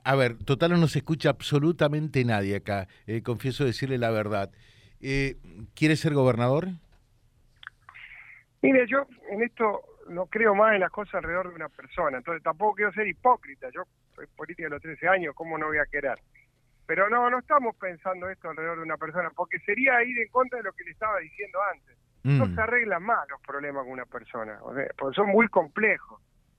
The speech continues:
Speaker 2: Hace falta equipo, grupo, miradas transversales. Prefiero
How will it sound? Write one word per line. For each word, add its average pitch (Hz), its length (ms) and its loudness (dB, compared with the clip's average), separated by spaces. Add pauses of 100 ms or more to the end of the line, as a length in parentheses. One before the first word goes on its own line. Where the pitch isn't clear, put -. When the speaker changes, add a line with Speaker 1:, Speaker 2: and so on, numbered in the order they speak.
(100)
Speaker 2:
Hace 202 240 -6
falta 196 320 -2
equipo, 147 640 -8
grupo, 156 480 -2
miradas 165 400 0
transversales. 135 840 -4 (640)
Prefiero 254 480 0